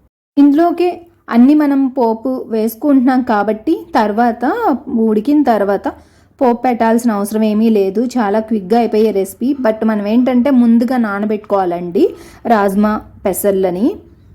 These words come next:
ఇక్కడ చూశారు కదా, ఆ, వన్ అవర్ పైనే నానబెట్టాను నేను. నానబెట్టిన తర్వాత ఇంకా ఇందులో వేసేసుకుంటున్నాను.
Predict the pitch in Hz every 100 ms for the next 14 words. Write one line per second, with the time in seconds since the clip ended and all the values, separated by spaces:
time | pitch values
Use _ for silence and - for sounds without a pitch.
0 | - 240 262 226 254 247 277 247 240 190
1 | 202 330 302 - - - - - 202 202
2 | 190 208 214 220 208 220 226 220 220 202
3 | 240 277 233 196 190 208 202 202 185 185
4 | 202 262 220 190 202 196 214 220 190 180
5 | 208 202 302 269 226 202 190 190 180 180
6 | 240 240 220 202 196 180 196 302